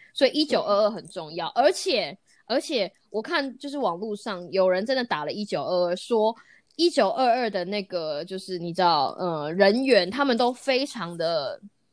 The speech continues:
Speaker 1: nice。<laughs> 就他不会，
Speaker 2: 是。
Speaker 1: 你知道他不会，他不会责备你，不会，不会，不会苛责你，他会告诉你说你应该要接下来要怎么样去处理。所以当，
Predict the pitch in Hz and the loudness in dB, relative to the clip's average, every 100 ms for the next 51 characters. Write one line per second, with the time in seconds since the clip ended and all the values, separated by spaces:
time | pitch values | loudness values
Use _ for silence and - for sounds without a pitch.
0 | _ _ _ _ 233 240 180 127 - - | _ _ _ _ 0 2 2 -2 -10 -16
1 | - _ _ _ _ _ _ _ _ - | -18 _ _ _ _ _ _ _ _ -10
2 | - 415 - - _ 277 - - - 415 | 0 0 0 -16 _ -18 -16 -10 -4 0
3 | 466 339 403 403 349 466 - 233 240 415 | 0 2 4 4 2 -10 -16 -10 -6 -4
4 | 370 370 349 _ - 453 359 392 - 220 | 0 0 0 _ -10 -8 -4 -6 -2 -2
5 | 220 311 262 208 180 151 202 _ - 240 | -2 -4 -6 -8 -12 -16 -20 _ -16 -4
6 | 311 285 240 202 - 226 320 269 - - | 0 0 -2 -6 -10 -6 -2 -2 -4 -20
7 | - 240 320 285 - 277 294 - 175 175 | -16 -4 -4 -2 -2 0 -2 -4 -6 -6
8 | 180 202 262 269 233 - 208 - 208 180 | -10 -4 -2 0 -2 -4 -12 -8 -8 -8
9 | 170 185 190 202 208 208 190 160 208 165 | -6 0 0 0 -6 -4 -2 -2 -2 -6
10 | 170 190 196 - 120 151 143 - - - | -8 -6 -8 -10 -8 -6 -6 -8 -16 -18
11 | - - - 247 277 311 202 - _ - | -14 -4 4 6 6 4 -2 -8 _ -16
12 | - 285 294 302 320 | 0 2 2 -4 -10